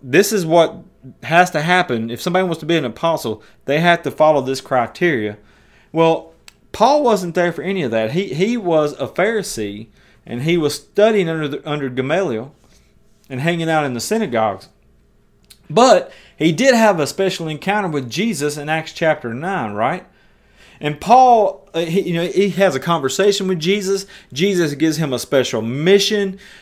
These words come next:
He says, you know, "You're gonna go into the Gentiles. You're gonna be persecuted for my name's sake."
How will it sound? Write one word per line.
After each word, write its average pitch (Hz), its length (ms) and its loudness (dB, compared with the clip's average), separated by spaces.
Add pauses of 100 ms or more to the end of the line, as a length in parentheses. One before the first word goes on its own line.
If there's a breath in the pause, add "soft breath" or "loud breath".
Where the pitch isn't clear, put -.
(100 loud breath)
He 151 120 -2
says, 147 340 2
you 143 140 -8
know, 135 300 -2
"You're 156 180 -2
gonna 175 200 0
go 156 300 2
into 135 180 -6
the 104 140 -8
Gentiles. 190 600 0
You're 170 100 -4
gonna 143 140 -2
be 123 140 -4
persecuted 190 880 0
for 123 140 -6
my 160 240 -2
name's 185 400 -4
sake." 190 440 0